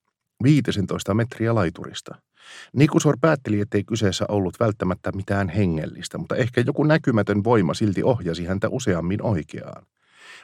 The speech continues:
Mahdollisesti osana henkisen kasvun elinikäistä prosessia, jonka tuli olla kaikilla ihmisillä aina käynnissä.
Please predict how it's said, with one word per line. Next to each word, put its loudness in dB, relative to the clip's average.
Mahdollisesti 2
osana -2
henkisen -2
kasvun -4
elinikäistä 0
prosessia, -4
jonka 2
tuli 6
olla 6
kaikilla 4
ihmisillä 0
aina 2
käynnissä. -4